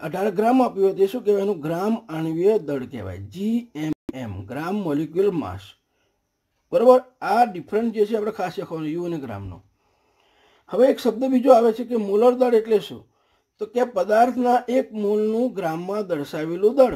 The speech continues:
અથવા વજન, જેને આપણે શું કહીએ છીએ? મોલર દળ. હવે દાખલા તરીકે એવું પૂછે કે મને એચ ટુ ઓ નું મોલર દળ એટલે શું? તો કે બીજી રીતે કહેવું તો કે એનું શું કહેવાય? એનું આણ્વીય દળ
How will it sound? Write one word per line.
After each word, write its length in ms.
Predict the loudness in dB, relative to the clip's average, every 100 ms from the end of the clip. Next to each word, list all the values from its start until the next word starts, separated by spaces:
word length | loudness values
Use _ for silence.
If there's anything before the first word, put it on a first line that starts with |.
| -6 -14
અથવા 220 | -8 0
વજન, 240 | 4 4 0 -10 _ _ _ _ _ _ _ -8
જેને 160 | -4
આપણે 180 | -2 -2
શું 140 | 0 0
કહીએ 180 | 2 0
છીએ? 120 | -2 -4
મોલર 320 | -2 2 4 4 -2
દળ. 140 | -10 _ _ _ _ _ _ -8
હવે 100 | -6 -4
દાખલા 260 | -2 0
તરીકે 180 | 0 2 0
એવું 100 | -2
પૂછે 240 | 0 2
કે 80 | 2
મને 160 | -2 -4
એચ 80 | -6
ટુ 120 | 2 4
ઓ 20 |
નું 100 | 4
મોલર 160 | 2 2 4
દળ 140 | 2 0
એટલે 300 | -4 -6 -2
શું? 200 | 0 -2 -8 _
તો 100 | -12
કે 60 | -8
બીજી 180 | -6 -6
રીતે 120 | -6 2
કહેવું 180 | 4 4
તો 60 |
કે 80 | 0 -4
એનું 120 | -4
શું 100 | -6
કહેવાય? 200 | -4 -4
એનું 120 | -6 -4
આણ્વીય 200 | -2 0
દળ 140 | 0